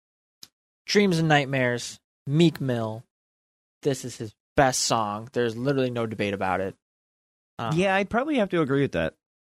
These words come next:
Speaker 1: seriously, this is Meek
Speaker 2: Yeah.
Speaker 1: Mill's best song.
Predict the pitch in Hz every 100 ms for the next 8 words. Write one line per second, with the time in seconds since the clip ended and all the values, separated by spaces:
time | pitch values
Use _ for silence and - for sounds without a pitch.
0 | _ _ _ _ - 127 - 185 190 -
1 | 98 101 127 156 143 - 143 151 151 147
2 | 135 120 - 120 127 - - - 143 90
3 | 80